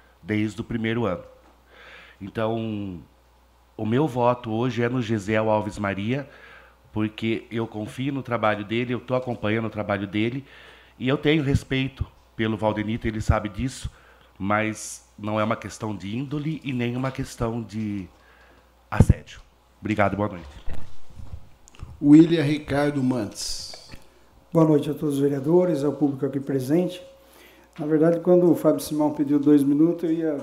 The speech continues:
Speaker 3: pedir dez minutos cada um, né? Mas daí não vamos sair daqui cedo, né?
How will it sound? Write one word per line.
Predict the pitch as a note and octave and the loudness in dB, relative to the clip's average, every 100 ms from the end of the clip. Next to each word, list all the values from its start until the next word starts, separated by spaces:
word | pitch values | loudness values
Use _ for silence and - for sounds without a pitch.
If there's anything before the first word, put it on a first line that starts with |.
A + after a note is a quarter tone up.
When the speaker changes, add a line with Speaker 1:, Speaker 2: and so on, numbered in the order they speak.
| - | -8
Speaker 3:
pedir | C#3 C3+ C#3+ B2+ | -4 2 4 4
dez | A#2+ C#3 D3 C3 | 2 2 2 0
minutos | C#3 C#3+ C#3 | -4 -4 -6
cada | - C#3 C#3 | -8 -6 -4
um, | C#3 C3+ | -4 -4
né? | |
Mas | C#3 C#3 | -4 -4
daí | D3+ | -4
não | D#3+ | -4
vamos | D#3 C#3+ - | -6 -6 -6
sair | C3+ C3 | -4 -4
daqui | C3+ C3+ | -6 -8
cedo, | - C3+ C3+ C3+ | -6 -4 -4 -2
né? | D3+ | -4